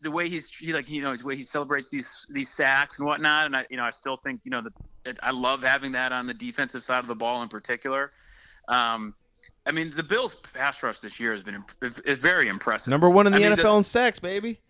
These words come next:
Speaker 2: And,
Speaker 1: And
Speaker 2: and
Speaker 1: I
Speaker 2: we're
Speaker 1: don't
Speaker 2: actually
Speaker 1: have
Speaker 2: blitzing less frequently than we did last year.
Speaker 1: That's what I was just gonna say.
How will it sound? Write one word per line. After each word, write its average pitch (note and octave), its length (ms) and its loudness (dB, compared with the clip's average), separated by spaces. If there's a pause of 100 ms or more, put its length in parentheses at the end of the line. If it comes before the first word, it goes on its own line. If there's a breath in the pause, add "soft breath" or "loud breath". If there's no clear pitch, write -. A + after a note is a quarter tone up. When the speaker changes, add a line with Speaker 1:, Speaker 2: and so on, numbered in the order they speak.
(240)
Speaker 2:
And, F3+ 240 8
Speaker 1:
And - 20 0
Speaker 2:
and F3+ 120 6
Speaker 1:
I F3+ 40 8
Speaker 2:
we're F#3 80 12
Speaker 1:
don't G#3 60 12
Speaker 2:
actually G3+ 220 8
Speaker 1:
have F#3+ 140 2
Speaker 2:
blitzing F#3+ 600 6
less F3+ 220 6
frequently F3+ 440 2
than B2+ 160 8
we B2+ 80 8
did C3+ 220 4
last B2+ 320 0
year. G2 260 -2 (420)
Speaker 1:
That's D#3+ 180 -4
what G3 60 0
I - 20 0
was D#3 100 -6
just G#3 220 -2
gonna G3+ 140 -4
say. F#3 220 -2